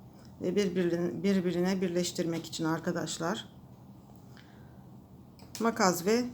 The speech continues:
tığ. Malzemelerimiz bu kadar. Ayrıca videomu beğenip paylaşarak kanalıma ücretsiz abone olabilirsiniz. Bana destek verebilirsiniz arkadaşlar.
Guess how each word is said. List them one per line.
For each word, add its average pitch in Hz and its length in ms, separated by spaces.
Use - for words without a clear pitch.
tığ. 160 260
Malzemelerimiz 202 1000
bu 220 80
kadar. 208 480
Ayrıca 220 640
videomu 208 540
beğenip 226 440
paylaşarak 202 720
kanalıma 202 480
ücretsiz 196 600
abone 190 400
olabilirsiniz. 170 840
Bana 202 240
destek 185 400
verebilirsiniz 180 720
arkadaşlar. 170 760